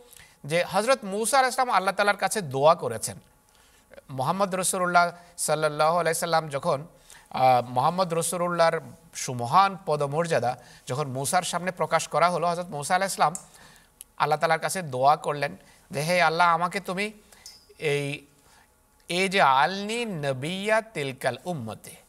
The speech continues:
হযরত মুহাম্মদ রাসূলুল্লাহর যে মহান উম্মত, সেই উম্মতের নবী বানিয়ে দাও, আল্লাহর কাছে দোয়া করলেন।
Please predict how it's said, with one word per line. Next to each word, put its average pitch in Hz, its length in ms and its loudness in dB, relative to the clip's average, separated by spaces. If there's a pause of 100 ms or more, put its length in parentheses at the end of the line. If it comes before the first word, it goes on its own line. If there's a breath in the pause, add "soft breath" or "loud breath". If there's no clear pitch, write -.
হযরত 185 360 0
মুহাম্মদ 220 460 -2
রাসূলুল্লাহর 196 500 -2
যে 170 80 -6
মহান 151 380 -2
উম্মত, 139 300 -4 (320 loud breath)
সেই 170 160 -4
উম্মতের 165 500 -2
নবী 131 320 -2
বানিয়ে 110 340 -2
দাও, 104 200 -12 (220)
আল্লাহর 151 220 0
কাছে 165 200 -4
দোয়া 135 260 4
করলেন। 110 300 -10